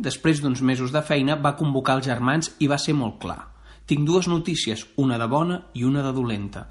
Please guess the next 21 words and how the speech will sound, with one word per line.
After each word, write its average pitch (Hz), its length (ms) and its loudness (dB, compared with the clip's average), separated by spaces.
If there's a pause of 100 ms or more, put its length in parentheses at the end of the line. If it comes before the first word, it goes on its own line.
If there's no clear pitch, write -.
(400)
La 190 160 6
bona 170 380 2
és - 180 -4
que 127 80 -4
el 117 80 0
vostre 147 320 0
pare 165 240 2
té 160 80 0
molts 160 240 0
diners, 127 320 0
molts. 156 480 -2 (460)
Com 190 180 4
els 190 140 2
ha 196 100 0
fet? 160 320 -4 (480)
Els 135 160 2
negocis 143 480 0
del 147 180 0
senyor 139 300 0
són 143 240 0
inescrutables. 127 960 -4